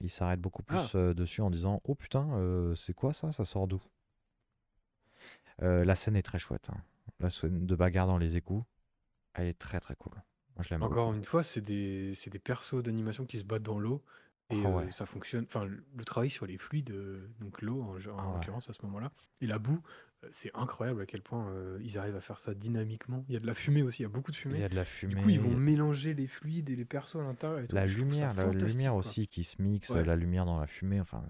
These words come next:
Speaker 1: ça marche encore très, très bien. Euh, c'est tendu, hein, c'est tendu puisque, euh, euh, il me semble qu'il va, de cet, euh, affrontement, il y a seulement, euh, Kei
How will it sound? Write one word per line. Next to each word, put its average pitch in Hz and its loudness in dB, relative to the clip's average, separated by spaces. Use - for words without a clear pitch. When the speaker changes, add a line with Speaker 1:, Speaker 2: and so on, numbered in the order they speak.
Speaker 1:
ça - -16
marche - -10
encore 98 -4
très, - -8
très 101 0
bien. 120 4
Euh, 90 6
c'est - -2
tendu, 98 2
hein, 78 0
c'est 85 -6
tendu 95 0
puisque, - -6
euh, 87 4
euh, 85 0
il 85 0
me 87 0
semble 160 -2
qu'il 87 4
va, 87 0
de 92 2
cet, - -2
euh, 87 4
affrontement, 113 0
il 101 2
y 85 2
a 78 2
seulement, 117 0
euh, 87 4
Kei 113 2